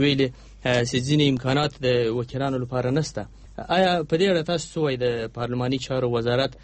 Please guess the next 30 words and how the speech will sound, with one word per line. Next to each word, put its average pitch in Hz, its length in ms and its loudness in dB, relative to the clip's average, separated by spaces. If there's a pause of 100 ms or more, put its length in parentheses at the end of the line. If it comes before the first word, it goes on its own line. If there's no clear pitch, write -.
(280)
هم، 147 200 2
اه، 123 320 2
یو 123 80 2
څه 123 140 -8
مسؤلیت 131 520 0
لري 131 120 2
په 127 120 -6
دې 123 180 0
برخه 120 200 -2
کې - 180 -12
چې 127 80 2 (360)
وکیلانو 123 480 2
ته 120 160 -6
هغه، 117 180 0
اه، - 420 -6
د 110 60 0
هغو 120 160 4
سره 120 200 -2
مرسته 123 360 -2
او 117 100 0
د 117 80 0
هغو 120 160 2
سره 117 220 -2
هغه، 110 340 0
د 113 80 -2
هغو 120 140 4
ته 120 100 -2
شرایط 120 340 0
برابر 117 460 0
کړي. 113 220 -6